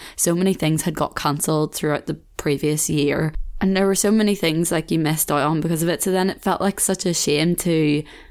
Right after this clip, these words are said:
give up this holiday that everything was arranged and booked for when it wasn't getting cancelled because of covid. So we made the decision to still go on the holiday as friends. Worst decision of my life.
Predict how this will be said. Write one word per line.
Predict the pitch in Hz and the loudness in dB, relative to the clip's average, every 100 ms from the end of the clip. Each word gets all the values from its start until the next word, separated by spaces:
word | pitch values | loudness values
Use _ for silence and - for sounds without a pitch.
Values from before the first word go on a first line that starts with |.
| - - | -20 -8
give | - 160 151 | -2 0 0
up | 139 - | -2 -2
this | 165 - | -2 0
holiday | 147 147 165 165 | 0 0 2 2
that | 160 - | 0 0
everything | 147 160 160 160 160 | -2 -4 -2 0 0
was | 156 - - 170 | 0 -2 -2 -2
arranged | 151 147 151 160 165 160 | 0 0 2 2 0 0
and | 156 | 0
booked | 147 139 - | 0 -2 -4
for | - 175 175 175 165 160 _ - | -6 0 2 2 0 -6 _ -4
when | 180 156 160 156 - | 0 2 2 2 0
it | 170 | 0
wasn't | 156 147 160 | 0 0 0
getting | 156 151 | 0 0
cancelled | 151 143 - 160 | 0 0 0 -2
because | 160 - 151 | -2 -2 0
of | 156 | -2
covid. | - 147 147 247 226 185 - - - - | 0 0 2 2 2 0 -8 -20 -20 -8
So | - 208 | 0 2
we | 196 208 | 4 4
made | 202 214 220 | 4 2 2
the | 247 | 0
decision | 247 - 156 175 180 | -2 0 2 2 2
to | 175 | 0
still | - 165 165 | 0 0 0
go | 151 143 151 | 0 2 2
on | - 151 156 | 2 0 0
the | 160 | 0
holiday | 160 143 156 180 175 170 | 0 0 2 2 2 0
as | 151 151 | -2 -2
friends. | - 151 143 143 180 175 - - - _ - _ | -2 0 2 2 4 2 0 -6 -20 _ -20 _
Worst | - 196 185 185 - | 0 2 2 -2 -2
decision | 165 143 143 143 | 0 0 2 0
of | 147 | 0
my | 151 143 | 0 2
life. | 143 | 0